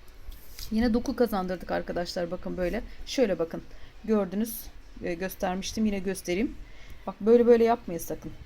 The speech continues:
Hemen işin kolayına kaçmayın. Şöyle küçük küçük narin narin, nazik nazik yapın. Her tarafına bakın. Bunu, buralarını doku kazandırdım. Şuralarına, beyaz yerlerine. Bunu da aynı şekilde yaptım arkadaşlar. Hemen şöyle bakın.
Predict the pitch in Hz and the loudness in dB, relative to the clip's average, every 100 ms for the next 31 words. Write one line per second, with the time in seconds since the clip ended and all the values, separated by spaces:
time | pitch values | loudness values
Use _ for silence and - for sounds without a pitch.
0 | - - - 190 190 190 208 214 214 202 | -14 -12 -8 -4 -2 -2 -2 -2 0 0
1 | 208 220 220 214 - 156 156 - 190 185 | 2 2 2 0 0 -6 -6 -4 -4 -2
2 | 254 233 220 - 220 240 233 208 196 180 | -2 -2 -4 -6 -4 2 4 4 2 2
3 | 185 262 - - - - 240 233 220 254 | 2 2 0 -10 -12 -4 6 8 8 2
4 | 208 185 190 185 175 240 349 - - - | 0 0 -2 -4 0 0 -2 -8 -16 -16
5 | - 381 - 202 180 220 226 240 330 - | -4 0 2 0 0 0 0 0 -4 -6
6 | - - - - - - - 175 175 - | -16 -20 -20 -18 -16 -16 -8 -8 -6 0
7 | 185 165 202 214 220 220 - 185 160 139 | 2 2 0 0 0 -2 -2 -2 -2 -2
8 | 156 196 311 - 269 175 143 147 151 170 | -4 -4 -6 -4 -2 0 0 -2 0 2
9 | 160 165 151 151 165 254 - - - - | 2 0 -2 -2 -4 -4 -8 -16 -18 -16
10 | - 320 277 233 226 240 220 196 180 - | -6 0 4 4 2 -2 -2 -2 -2 -2
11 | - - - - - - - - - - | -6 -4 -4 -4 -4 -4 -6 -6 -10 -16
12 | - - - - - 277 285 330 - - | -16 -18 -18 -10 -2 0 0 -2 -8 -12
13 | - - 214 180 185 233 | -6 -4 -2 -4 -2 -2